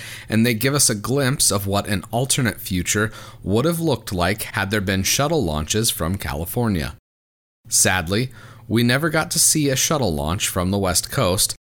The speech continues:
nasa abandoned the possibility of launching the space shuttle from Vandenberg in the late nineteen eighties. After the Challenger explosion,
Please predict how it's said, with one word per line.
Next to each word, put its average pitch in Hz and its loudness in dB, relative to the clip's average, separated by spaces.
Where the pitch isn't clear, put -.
nasa 110 2
abandoned 117 0
the 98 0
possibility 95 0
of 82 -6
launching 101 0
the 87 0
space 87 0
shuttle 90 2
from 85 -2
Vandenberg 101 0
in 104 2
the 117 2
late 90 0
nineteen 80 -4
eighties. 90 0
After 107 0
the 98 0
Challenger 95 2
explosion, 87 -2